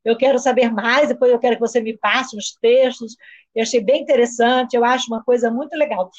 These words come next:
E a gente tem que pensar também depois na acessibilidade, como é bom para as pessoas cegas, né, terem acesso a, a esse conteúdo de estudo, né? Então, é, para a mensagem final,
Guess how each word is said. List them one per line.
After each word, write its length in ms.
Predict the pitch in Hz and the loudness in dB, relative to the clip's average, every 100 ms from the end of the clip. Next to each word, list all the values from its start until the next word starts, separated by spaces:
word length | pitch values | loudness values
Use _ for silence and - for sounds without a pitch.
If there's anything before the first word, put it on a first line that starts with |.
| - - | -10 -2
E 60 | |
a 40 | 254 | 0
gente 160 | 277 | 0
tem 140 | 294 294 | -2 -2
que 60 | |
pensar 320 | 311 302 269 | 0 0 0
também 260 | 262 233 269 | 0 0 2
depois 360 | 233 247 294 - - _ - | 0 0 0 0 -10 _ -4
na 140 | 294 | -2
acessibilidade, 760 | 302 294 294 269 320 269 254 | 0 -2 -2 -6 -4 -2 -2
como 180 | - 370 | -2 -2
é 80 | 508 | -2
bom 240 | 277 269 349 | 2 2 2
para 140 | 302 | 2
as 80 | 285 | 0
pessoas 480 | 262 240 254 240 - - - | 0 0 0 0 -4 -20 -20
cegas, 640 | - - 262 277 262 233 233 - _ | -20 -2 2 4 2 0 -2 -12 _
né, 320 | 240 254 247 240 _ | -2 0 0 -2 _
terem 240 | 269 339 | -2 0
acesso 680 | 403 381 269 269 285 277 226 _ _ _ - | -2 -4 0 4 2 0 -10 _ _ _ -6
a, 340 | 247 233 226 | 0 0 2
a 60 | 240 | 2
esse 240 | 262 269 | 2 0
conteúdo 640 | 269 302 320 285 392 440 262 | 0 0 0 2 2 2 0
de 120 | 233 | -4
estudo, 540 | - - 214 190 185 | -6 -4 -4 -4 -4
né? 300 | 208 247 247 240 _ _ - | -2 -2 -2 -10 _ _ -8
Então, 480 | 262 285 330 359 370 _ - | -2 2 2 0 -6 _ -2
é, 300 | 247 254 - - _ _ _ _ _ 294 | 0 0 -2 -6 _ _ _ _ _ 0
para 480 | 302 330 339 277 269 | 2 2 2 2 2
a 40 | |
mensagem 480 | 262 247 233 220 247 | 0 0 0 0 0
final, 520 | 285 277 277 311 294 | 0 0 2 4 2